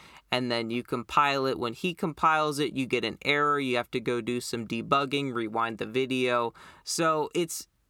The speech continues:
it's a little deceptive in that sense, <laughs> where how long the video says it's gonna take versus how long you actually take on the video.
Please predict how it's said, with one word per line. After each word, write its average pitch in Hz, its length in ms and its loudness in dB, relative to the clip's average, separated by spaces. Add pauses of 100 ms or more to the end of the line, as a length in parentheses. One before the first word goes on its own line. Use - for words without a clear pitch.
(140)
it's 170 220 -2
a 208 80 2
little 247 320 0
deceptive 147 720 0
in 165 140 0
that 165 200 0
sense, 170 460 -4
<laughs> - 0 -
where 139 480 0 (320)
how 147 180 4
long 139 560 2 (240)
the 127 160 -2
video 127 380 0
says 135 340 -2
it's 151 140 -8
gonna 185 220 -2
take 190 280 -2
versus 127 260 -4
how 131 140 4
long 117 360 -2
you 117 80 0
actually 113 340 -2
take 113 300 -4 (100)
on 117 220 2
the 143 80 -2
video. 180 560 -2